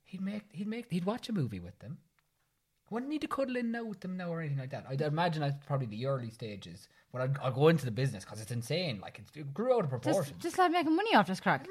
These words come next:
Speaker 1: making serious buck.
Speaker 2: Stop.
Speaker 1: Yeah. But he'd go around, he'd, he'd throw on something like,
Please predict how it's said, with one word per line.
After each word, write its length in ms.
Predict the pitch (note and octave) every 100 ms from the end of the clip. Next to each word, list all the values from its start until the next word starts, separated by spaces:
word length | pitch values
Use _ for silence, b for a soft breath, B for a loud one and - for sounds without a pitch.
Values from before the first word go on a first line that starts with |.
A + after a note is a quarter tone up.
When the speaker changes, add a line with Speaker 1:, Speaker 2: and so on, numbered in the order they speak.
| G#4 G4+
Speaker 1:
making 200 | G4 G4
serious 440 | - G#4+ F#4 C#3+
buck. 160 | C#3+ A#2+
Speaker 2:
Stop. 640 | - - - G#3 D3+ - - _ -
Speaker 1:
Yeah. 220 | E3 B2+ b b b -
But 100 | G3+
he'd 80 | A#3
go 160 | D#4
around, 380 | C#4 B2+ B2+ F3+
he'd, 120 | F#3
he'd 160 | F#3 F3
throw 160 | - A3
on 80 | F#3
something 240 | C#3 A#2+
like, 160 | G2